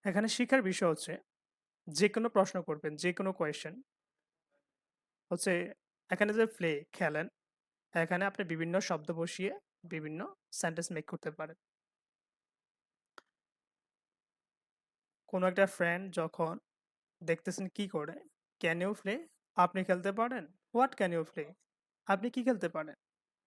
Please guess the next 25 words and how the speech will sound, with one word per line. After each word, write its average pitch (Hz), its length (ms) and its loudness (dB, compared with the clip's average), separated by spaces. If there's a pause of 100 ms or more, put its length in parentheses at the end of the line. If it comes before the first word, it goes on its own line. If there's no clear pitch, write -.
(300)
When 226 200 6 (120)
can 180 160 0
you 196 160 -2
play 190 120 -2
cricket? 180 380 -8 (520)
আপনি 185 280 -2
কখন 254 380 2
ক্রিকেট 180 320 -4
খেলতে 165 220 -4
পারেন? 156 280 -10 (680)
Where 196 340 6
can 185 160 2
you 202 160 0
play 190 200 0
cricket? 160 400 -10 (720)
আপনি 180 240 0
কোথায় 196 340 2
ক্রিকেট 196 300 -6
খেলতে 170 200 -6
পারেন? 156 320 -10 (680)
Why 190 240 6 (100)
can 185 180 2
you 202 160 -2
play 196 220 -2
cricket? 160 320 -8